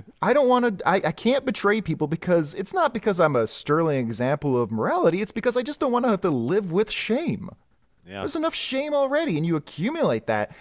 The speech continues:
Speaker 1: and it weighs you down.
Speaker 2: I always thought about that. What would we do if we ever made money? Like, do I even want it?
Speaker 1: I think you want the money. I want
Speaker 2: Like,
Speaker 1: the
Speaker 2: I don't
Speaker 1: money.
Speaker 2: know. I'd,
Speaker 1: I
Speaker 2: like,
Speaker 1: want
Speaker 2: maybe
Speaker 1: the
Speaker 2: we
Speaker 1: money.
Speaker 2: should just make a fund that just goes back into the show.
Speaker 1: Well, yeah, that's it, kind of what, uh, m-, most Patreons are and things like that. It's like, yeah,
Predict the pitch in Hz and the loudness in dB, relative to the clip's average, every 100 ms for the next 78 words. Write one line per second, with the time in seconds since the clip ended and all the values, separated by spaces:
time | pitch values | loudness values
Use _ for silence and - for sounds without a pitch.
0 | - 143 139 160 269 226 226 127 156 262 | -4 -2 -2 -2 -2 -4 -6 -2 0 2
1 | 196 92 - - _ _ _ 127 190 - | 2 0 -6 -14 _ _ _ 0 0 6
2 | 165 170 131 127 117 120 135 123 117 120 | 6 8 6 4 4 4 4 2 2 2
3 | 110 104 107 107 85 95 104 107 95 95 | 2 0 0 -2 -2 -6 -6 -6 -4 -2
4 | 113 165 92 80 90 120 - - _ _ | -2 -2 -6 -6 -6 -8 -10 -16 _ _
5 | _ _ _ _ - 107 113 - 87 - | _ _ _ _ -10 -8 -8 -10 -14 -18
6 | - - - _ _ _ _ _ _ _ | -20 -20 -20 _ _ _ _ _ _ _
7 | 107 156 113 151 131 - 87 104 123 _ | 0 2 2 0 0 -4 -6 -8 -8 _
8 | - - 143 151 143 156 180 226 165 151 | -10 -2 2 4 4 4 2 0 0 0
9 | 127 139 110 - 120 120 101 87 101 98 | 0 0 0 2 2 2 -2 -6 -8 -6
10 | 104 - 101 - 104 101 107 90 92 - | -4 -2 -2 0 -2 -4 -6 -8 -6 -2
11 | 104 98 82 - _ _ _ _ _ 165 | 0 0 -2 -10 _ _ _ _ _ -2
12 | 196 233 135 156 - - 143 - - 147 | 0 2 2 0 -2 -4 -4 -4 -6 -4
13 | 127 101 113 113 - 104 113 120 107 110 | -2 -2 -2 -2 -4 -10 -6 -8 -8 -6
14 | 117 113 101 - 127 110 113 95 98 110 | -4 -4 -6 -8 -8 -8 -8 -8 -4 -2
15 | 185 101 98 98 104 107 - 226 110 135 | -2 -2 -4 -6 -10 -8 -4 -2 -2 -4
16 | 143 | -4